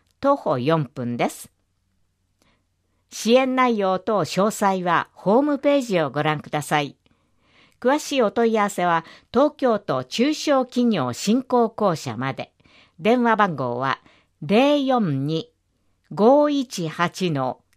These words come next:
九六七一番です。ホームページは、エイチティーティーピーエスコロンスラッシュスラッシュスタートアッ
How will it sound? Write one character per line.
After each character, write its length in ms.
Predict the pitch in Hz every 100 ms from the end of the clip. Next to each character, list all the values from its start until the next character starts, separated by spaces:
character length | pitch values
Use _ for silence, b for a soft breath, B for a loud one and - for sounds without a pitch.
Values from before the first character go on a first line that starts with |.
| _
九 360 | - 254 285 285
六 340 | 269 - 170
七 380 | 139 156 220 240
一 360 | 208 180 - 226
番 300 | 143 113 113
で 140 | 147
す。 220 | - - _ _ _ _ _ _ _ _ _ _ _
ホ 120 | 277
ー 60 |
ム 140 | 285 277
ペ 180 | 262 247
ー 20 |
ジ 120 | 175
は、 200 | 156 151 b b
エ 160 | - 262
イ 60 | 285
チ 200 | - -
テ 100 | 254
ィ 60 |
ー 20 | 240
テ 120 | 240
ィ 80 | 220
ー 60 | 208
ピ 100 | 185 180
ー 80 | 180
エ 40 |
ス 120 | -
コ 160 | - 165
ロ 120 | 185
ン 200 | 120 120
ス 200 | - -
ラ 80 | 208
ッ 40 | 285
シ 180 | -
ュ 40 | -
ス 160 | -
ラ 120 | 139 123
ッ 20 |
シ 240 | - -
ュ 20 | _ _ _ _ _ _ -
ス 140 | -
タ 240 | - 269 285
ー 40 | 277
ト 120 | 196
ア 120 |
ッ 60 | 175